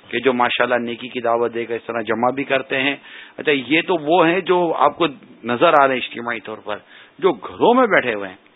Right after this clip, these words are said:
اسپیشلی میں کہوں گا کہ ہماری جو دعوت اسلامی کی جو ذمہ دار اسلامی بہنیں ہیں،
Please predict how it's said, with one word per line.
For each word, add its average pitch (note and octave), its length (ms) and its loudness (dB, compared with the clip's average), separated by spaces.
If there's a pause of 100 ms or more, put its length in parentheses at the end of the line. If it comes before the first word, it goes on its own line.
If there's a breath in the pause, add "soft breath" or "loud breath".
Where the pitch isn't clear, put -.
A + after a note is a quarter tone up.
(360)
اسپیشلی D#3+ 600 0
میں D3 160 -2
کہوں C3 240 -4
گا C#3+ 80 -2
کہ C3 100 -4
ہماری B2 420 -2
جو A#2 480 -6
دعوت A#2+ 220 -2
اسلامی A#2+ 420 -8
کی B2 120 -18
جو A#2 140 -10
ذمہ G#2+ 240 -8
دار C3 200 0
اسلامی A#2+ 380 -10
بہنیں A#2+ 340 -2
ہیں، G#2 140 -4